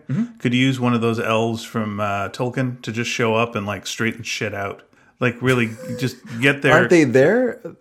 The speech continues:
Speaker 1: Isn't one of, like, don't they have, like, young Galadriel kicking ass and taking names, taking names and then kicking asses? I'm not too sure what order she's doing them in. Probably chewing bubble gum.
Speaker 2: Okay.
Speaker 1: Although she doesn't have any, so she's kicking asses and taking names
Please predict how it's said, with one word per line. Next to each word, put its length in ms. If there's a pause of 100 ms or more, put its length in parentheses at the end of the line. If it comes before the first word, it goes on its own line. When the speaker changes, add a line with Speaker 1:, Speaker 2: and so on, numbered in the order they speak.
Speaker 1:
Isn't 220
one 160
of, 80
like, 100 (120)
don't 120
they 60
have, 140
like, 180
young 240
Galadriel 680 (680)
kicking 280
ass 220
and 100
taking 220
names, 360
taking 300
names 240
and 80
then 80
kicking 260
asses? 320
I'm 80
not 160
too 80
sure 160
what 140
order 180
she's 200
doing 200
them 140
in. 160
Probably 280
chewing 220
bubble 220
gum. 260 (260)
Speaker 2:
Okay. 180
Speaker 1:
Although 120
she 100
doesn't 180
have 180
any, 240 (320)
so 120
she's 140
kicking 280
asses 360
and 80
taking 240
names 400